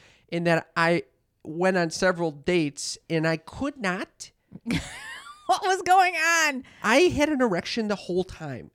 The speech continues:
Speaker 1: And I was wearing pants like these where it,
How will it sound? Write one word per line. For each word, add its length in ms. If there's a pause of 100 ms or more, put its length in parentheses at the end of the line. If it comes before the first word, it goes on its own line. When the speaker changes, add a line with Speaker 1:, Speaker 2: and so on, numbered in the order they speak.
Speaker 1:
And 200
I 120
was 200
wearing 320
pants 300
like 180
these 340 (380)
where 300 (180)
it, 240